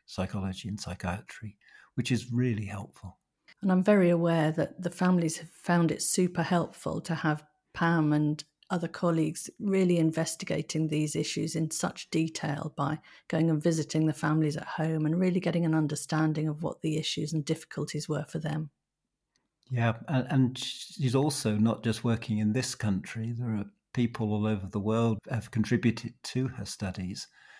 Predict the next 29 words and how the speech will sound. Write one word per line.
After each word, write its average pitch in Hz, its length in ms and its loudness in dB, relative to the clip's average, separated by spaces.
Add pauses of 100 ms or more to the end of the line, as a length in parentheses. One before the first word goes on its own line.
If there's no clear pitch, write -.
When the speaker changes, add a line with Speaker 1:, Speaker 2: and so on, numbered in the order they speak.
(320)
Speaker 1:
And 104 320 2
some 123 240 4
of 113 80 4
the 104 200 0 (120)
challenges 113 540 4
have 98 100 -4
been 98 180 -2
to 113 100 -10
try 107 200 -2
and 107 100 4
make 101 180 2
something 104 420 -4
that - 160 -10
can 107 120 -2
be 101 100 -6
used 101 400 -4
in 95 220 -4 (400)
Italy 107 540 0
and 95 180 -2
Norway 104 600 0
and 98 180 -6
America 104 580 0
and, 95 400 -6
and 101 180 -2
England 104 600 0 (220)
that 120 240 -2
allows 110 460 0
assessment 101 920 -4
to, 107 120 -6